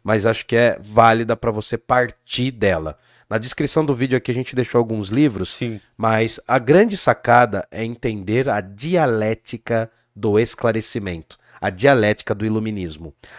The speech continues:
Speaker 1: A sociedade acreditava se emancipar no século dezoito.
Speaker 2: Hum.
Speaker 1: Quando ela chega no século vinte, toda a ciência, que era uma proposta de emancipação da humanidade,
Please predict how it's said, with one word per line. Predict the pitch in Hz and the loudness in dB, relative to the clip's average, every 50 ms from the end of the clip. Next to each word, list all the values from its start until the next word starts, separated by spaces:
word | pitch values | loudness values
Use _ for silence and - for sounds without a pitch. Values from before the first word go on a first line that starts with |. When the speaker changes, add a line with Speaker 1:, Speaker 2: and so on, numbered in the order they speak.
| - - - | -20 -14 -10
Speaker 1:
A | 92 | -8
sociedade | 90 - 127 120 - 180 170 139 131 131 127 131 139 131 143 | -6 -4 -2 0 2 2 2 6 6 6 8 8 6 4 2
acreditava | 135 - 135 127 117 123 - - 113 117 113 120 | 0 0 0 -4 -4 -4 -4 -2 0 0 0 0
se | - - - | -2 -4 -4
emancipar | 120 117 117 - - - 123 - - 107 104 104 | -6 -4 -6 -6 -8 -8 -8 -6 -4 -2 -2 -4
no | 104 | -4
século | - - 107 - - 107 110 | -8 -8 -8 -8 -6 -6 -6
dezoito. | 104 110 117 104 95 98 90 82 - - - - _ _ _ - | -6 -6 -8 -8 -6 -6 -6 -8 -8 -12 -20 -20 _ _ _ -16
Speaker 2:
Hum. | 131 127 127 120 | -14 -14 -12 -8
Speaker 1:
Quando | 113 117 113 113 | -4 0 2 4
ela | 107 113 | 4 4
chega | - - - 113 110 120 | 2 0 -2 -2 -2 -2
no | 120 117 | -2 -2
século | - - 113 - - 123 120 107 | -2 -4 -4 -2 -2 -2 -2 -2
vinte, | 98 104 107 107 113 113 - - - _ _ _ _ _ | -4 -4 -6 -6 -6 -8 -10 -14 -16 _ _ _ _ _
toda | - 143 165 165 170 | 4 6 6 6 6
a | - | 4
ciência, | - - 135 120 120 120 - 120 | 2 0 -2 -2 -2 -2 -4 -6
que | - - | -4 -2
era | 113 113 | -2 0
uma | 107 110 107 | 0 -2 -2
proposta | - 117 107 - - 107 101 - - 107 | -2 -2 -2 -2 -2 -2 -2 -2 -4 -6
de | 95 104 | -2 -2
emancipação | 123 139 147 147 139 - - 113 - 120 117 - - 110 110 | 0 0 0 0 -2 -4 -8 -6 -4 -4 -4 -4 -8 -8 -6
da | 110 110 | -4 -4
humanidade, | 107 110 104 104 101 92 98 98 101 107 113 117 | -4 -4 -6 -8 -6 -6 -4 -4 -4 -4 -6 -10